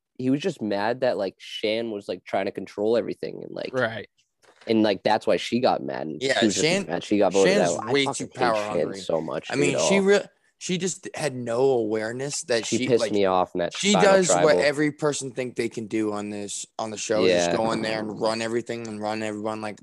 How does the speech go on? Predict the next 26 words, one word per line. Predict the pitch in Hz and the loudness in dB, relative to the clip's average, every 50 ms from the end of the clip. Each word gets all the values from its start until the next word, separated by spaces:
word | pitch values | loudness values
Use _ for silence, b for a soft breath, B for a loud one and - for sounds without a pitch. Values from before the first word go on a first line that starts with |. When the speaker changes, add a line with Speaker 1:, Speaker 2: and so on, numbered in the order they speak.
| _ - | _ -14
Speaker 3:
pawns, | - 107 110 110 113 123 120 | -12 -10 -8 -6 -8 -8 -8
but | - 110 101 - | -10 -10 -8 -8
they, | 104 113 113 - _ _ | -8 -8 -8 -10 _ _
you | 117 120 113 | -8 -8 -8
can't, | - - - 143 156 147 - - - - _ _ _ _ _ _ _ - | -8 -6 -6 -4 -4 -6 -8 -10 -14 -20 _ _ _ _ _ _ _ -4
'cause | 117 113 110 | -4 0 2
that's | 123 123 - - | 2 2 2 2
how | 131 127 127 127 131 | 2 2 2 0 -2
you | 123 120 | -4 -2
get | - 127 117 107 | 0 -2 -2 -2
<laughs> | 107 | -4
voted | 113 127 151 135 127 | -6 -4 -4 -4 -6
off. | 117 - - - - - - - - _ _ _ B B B B B B B _ _ _ _ _ _ _ | -6 -6 -6 -6 -6 -8 -8 -10 -14 _ _ _ B B B B B B B _ _ _ _ _ _ _
Speaker 2:
I | |
don't | 135 147 170 147 135 | -4 -4 -4 -2 0
totally | - 147 147 147 147 139 | 0 2 4 4 4 2
remember, | 131 120 117 120 120 120 127 127 120 | 2 0 -2 -2 -4 -2 -2 -4 -4
but, | 113 117 113 113 113 113 | -4 -6 -6 -4 -4 -4
uh, | 110 113 110 110 107 _ _ _ _ _ _ _ _ _ _ _ _ _ _ _ _ _ _ _ _ _ _ _ | -6 -6 -8 -12 -16 _ _ _ _ _ _ _ _ _ _ _ _ _ _ _ _ _ _ _ _ _ _ _
they | - 139 | -6 -6
said | 135 - 151 139 120 | -4 -2 -4 -4 -4
Xander | - - 127 131 127 123 113 | -4 -4 -4 -2 -2 -4 -4
got | 110 110 110 | -6 -8 -8
zero | - 127 120 113 107 107 | -6 -4 -2 -2 -4 -4
votes, | 107 110 107 104 - - - | -6 -6 -6 -6 -8 -12 -10
right? | 110 113 113 | -10 -10 -10